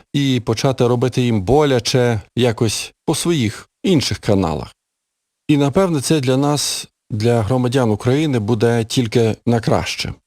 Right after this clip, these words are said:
щоб контроль за цими підкилимними іграми на Печерських пагорбах, він зростав.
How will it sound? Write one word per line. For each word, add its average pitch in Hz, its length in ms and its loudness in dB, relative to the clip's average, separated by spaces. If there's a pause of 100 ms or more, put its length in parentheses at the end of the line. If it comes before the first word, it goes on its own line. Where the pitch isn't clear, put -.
(140)
щоб 110 300 0
контроль 127 520 2
за 104 240 0
цими 110 380 0 (280)
підкилимними 127 760 2
іграми 147 640 0 (220)
на 117 120 2
Печерських 120 540 -2
пагорбах, 123 640 0 (340)
він 123 380 2
зростав. 107 840 -2